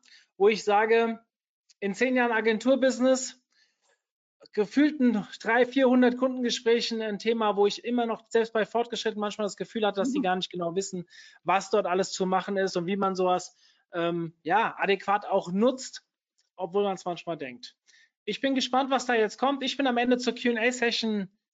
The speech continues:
Speaker 1: wieder dabei für alle diejenigen, die Fragen haben. Ihr könnt sie über den Chat stellen. Ich werde am Ende den beiden die Fragen stellen. Und ja, mal gucken, in eurem Sinne diskutieren. Jetzt erstmal Bühne frei für euch zwei.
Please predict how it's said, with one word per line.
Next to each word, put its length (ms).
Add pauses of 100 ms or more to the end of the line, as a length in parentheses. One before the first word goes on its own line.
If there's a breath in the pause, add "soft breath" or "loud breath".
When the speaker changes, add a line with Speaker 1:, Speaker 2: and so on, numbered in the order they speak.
Speaker 1:
wieder 280
dabei 440
für 180
alle 220
diejenigen, 360
die 80
Fragen 440
haben. 160
Ihr 100
könnt 220
sie 100
über 100
den 180
Chat 240
stellen. 420 (300 soft breath)
Ich 160
werde 240
am 200
Ende 480
den 240
beiden 360
die 120
Fragen 560 (120)
stellen. 680 (500)
Und 460
ja, 320
mal 120
gucken, 320
in 120
eurem 280
Sinne 260
diskutieren. 680
Jetzt 240
erstmal 320
Bühne 260
frei 220
für 160
euch 220
zwei. 360